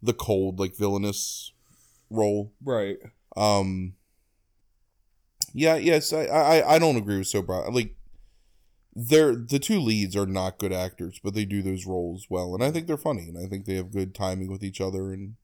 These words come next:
Speaker 2: Some of the more balanced audience criticism actually lines up with my feeling on it, and I thought this movie's okay. Like, I think it's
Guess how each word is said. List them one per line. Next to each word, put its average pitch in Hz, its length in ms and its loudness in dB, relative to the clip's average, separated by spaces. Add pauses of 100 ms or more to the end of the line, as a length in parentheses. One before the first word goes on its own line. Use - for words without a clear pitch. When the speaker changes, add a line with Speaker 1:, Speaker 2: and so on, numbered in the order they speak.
(240)
Speaker 2:
Some 190 220 -6
of 180 60 -8
the 151 60 -6
more 113 220 -4
balanced 98 460 -6
audience 98 360 -8
criticism 104 640 -12
actually 98 400 -10
lines 98 440 -12
up 90 200 -12
with 92 140 -16
my 90 200 -10
feeling 92 420 -14
on 92 180 -12
it, 95 80 -14
and 110 100 -8
I 127 80 -4
thought 82 200 -10
this 73 160 -18
movie's 78 320 -16
okay. 82 440 -14
Like, 80 240 -16
I 82 60 -16
think 82 240 -20
it's - 480 -18